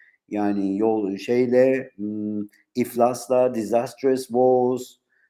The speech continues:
felaketlerle, savaşlarla, and religious conflict, dini, e, çatışmalarla başı beladaydı filan. Şimdi şöyle bir düşündüğünüzde bu soruda hep gelişimden bahsederken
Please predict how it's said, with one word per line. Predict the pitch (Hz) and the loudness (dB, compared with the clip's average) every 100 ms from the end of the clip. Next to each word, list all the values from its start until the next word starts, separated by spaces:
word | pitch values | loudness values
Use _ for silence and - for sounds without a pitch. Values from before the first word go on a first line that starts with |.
| _ | _
felaketlerle, | - 104 107 104 110 104 123 127 127 127 | 0 2 4 2 -4 -4 0 0 0 -2
savaşlarla, | 110 92 92 - - 117 127 131 139 - | -2 -2 -4 -2 0 2 2 0 0 -4
and | 113 113 | -4 2
religious | 135 151 135 139 - - | 2 4 0 -4 -6 -10
conflict, | 131 117 104 87 - _ - 139 | -10 -8 -8 -8 -10 _ -8 2
dini, | 147 147 156 156 147 - - _ _ _ _ - | 4 8 10 10 6 -4 -10 _ _ _ _ -8
e, | 131 123 120 | -6 -4 -4
çatışmalarla | 139 151 143 - 135 135 135 131 127 127 - | -2 -4 -4 -6 -2 0 2 2 0 -2 -2
başı | 135 131 135 | -4 -2 0
beladaydı | 127 123 120 120 120 117 123 | 2 4 2 2 0 0 -4
filan. | 135 117 101 95 87 - - _ _ | -6 -4 -4 -6 -10 -20 -20 _ _
Şimdi | - 226 117 - - _ | -8 -4 -4 -8 -18 _
şöyle | - 339 330 | -8 -4 -4
bir | 269 | -4
düşündüğünüzde | 202 185 165 139 127 117 - 107 101 151 _ _ _ _ | -8 -6 -4 -2 -2 -2 -4 -2 -2 -4 _ _ _ _
bu | 196 247 | -4 0
soruda | 196 135 104 95 - - _ _ _ _ _ _ _ | 2 2 0 -4 -6 -14 _ _ _ _ _ _ _
hep | _ 208 196 | _ 0 4
gelişimden | 208 226 220 214 190 175 156 | 2 2 0 0 2 0 2
bahsederken | 175 180 160 151 175 165 123 107 147 - | 0 0 -2 0 -2 -2 -4 -4 -8 -14